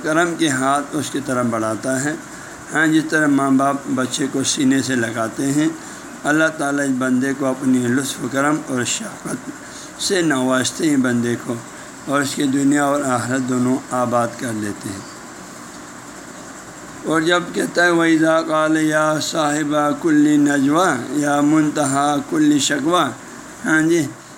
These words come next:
جب بندہ یہ مبارک حصہ دعا کا بولتا ہے، یا صاحب کل نجوہ، اے وہ عظیم اللہ، اے وہ ہستی جو ہر نجوہ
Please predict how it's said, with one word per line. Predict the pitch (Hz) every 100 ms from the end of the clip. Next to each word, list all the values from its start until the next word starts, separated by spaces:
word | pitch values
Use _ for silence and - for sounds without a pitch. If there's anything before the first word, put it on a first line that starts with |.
| -
جب | 123 135
بندہ | 139 139 147
یہ | 147 175 170
مبارک | 147 143 139 139 131
حصہ | 123 147 135
دعا | 131 127 135
کا | 135
بولتا | 120 123 120 143 147
ہے، | 160
یا | 165 139 135 123
صاحب | 139 135 135 135 135
کل | 139 135 131 131
نجوہ، | 131 113 107 - - - - - - -
اے | 143
وہ | 143 143
عظیم | 139 135 147 156
اللہ، | 151 135 139 156 147
اے |
وہ | 139 131
ہستی | 127 123 160 156
جو | 143 143 135
ہر | 156 170 151
نجوہ | 139 135 143 160